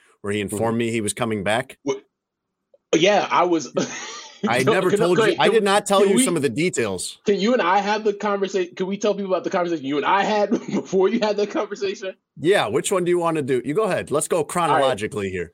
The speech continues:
Speaker 3: So chronologically, so it had been a while since Tony had been around, and, and we, you know,
Speaker 1: <laughs>
Speaker 3: sources, sources had confirmed that Tony was interested
Speaker 1: Uh.
Speaker 3: in coming back to the team,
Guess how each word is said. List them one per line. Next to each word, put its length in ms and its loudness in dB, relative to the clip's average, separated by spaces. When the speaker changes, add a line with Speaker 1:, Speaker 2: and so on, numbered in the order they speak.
Speaker 3:
So 440 2
chronologically, 960 -2
so 260 -2
it 180 0
had 100 0
been 140 0
a 60 0
while 440 -2
since 480 -8
Tony 300 -6
had 80 -4
been 120 -4
around, 420 -2
and, 160 -2
and 160 -2
we, 320 0
you 60 2
know, 80 4
Speaker 1:
<laughs> 20 2
Speaker 3:
sources, 640 2
sources 460 2
had 180 2
confirmed 520 0
that 140 -2
Tony 280 0
was 240 -4
interested 480 0
Speaker 1:
Uh. 40 0
Speaker 3:
in 100 -4
coming 280 -2
back 260 -2
to 80 -20
the 80 -16
team, 260 -8